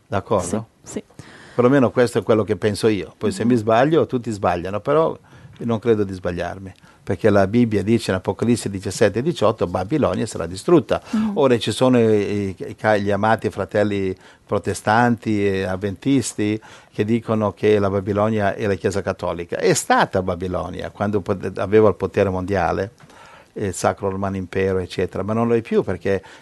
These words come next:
Speaker 1: eh, Babilonia non è, eh, sai, vedi que-, Babilonia è questa donna prostituta che, eh, che cavalca il dragone Satana in Apocalisse diciassette.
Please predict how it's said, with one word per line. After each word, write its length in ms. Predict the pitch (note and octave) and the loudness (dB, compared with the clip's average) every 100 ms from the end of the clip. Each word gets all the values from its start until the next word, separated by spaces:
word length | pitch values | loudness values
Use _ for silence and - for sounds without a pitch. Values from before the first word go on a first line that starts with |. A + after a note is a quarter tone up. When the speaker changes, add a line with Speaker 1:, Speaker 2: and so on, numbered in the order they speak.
| - | -8
Speaker 1:
eh, 400 | - G#2+ G#2 G2+ | 0 4 4 2
Babilonia 540 | A2 A2 A#2 E3+ C#3+ | 2 4 4 4 2
non 220 | G2 G2+ | 0 0
è, 320 | A#2 D3 C3 - | 2 4 2 0
eh, 260 | A2 G2 | -4 -4
sai, 160 | F2+ G#2+ | -2 0
vedi 220 | G#2 G#2+ | 0 0
que-, 220 | G2 G2+ | 0 -2
Babilonia 480 | F#2 G2+ A#2 C3+ G#2+ | -2 -2 2 2 2
è 60 | F#2+ | -2
questa 300 | G#2+ - B2 | -2 0 2
donna 420 | A2+ G#2+ A2 A#2 | 4 2 2 0
prostituta 760 | - G2 - A#2 A2 G2+ C3+ C3 - - - | 0 -8 -8 -10 -8 -4 -2 -2 -6 -16 -14
che, 360 | - B2+ A#2+ A2+ | -6 2 2 2
eh, 360 | A#2+ G#2+ G#2 G2 _ _ - _ _ _ | 0 0 0 -4 _ _ -20 _ _ _
che 240 | - A#2 | -6 -4
cavalca 680 | G#2+ G#2+ G#2 A#2 A#2+ - A#2+ | -2 0 4 4 2 2 0
il 180 | - A#2+ | 2 2
dragone 460 | G#2+ A2 G2+ A#2 A#2 | 2 2 2 2 2
Satana 680 | G2+ A2 G2+ - G#2+ A#2 C#3 - | 2 2 2 2 0 0 -4 -8
in 120 | - | -2
Apocalisse 560 | A2 - G2+ F#2+ G2+ G2+ | -2 0 -2 -2 -2 -4
diciassette. 680 | F#2+ - F2+ - D2+ - D#2 | -4 -4 -4 -4 -6 -8 -12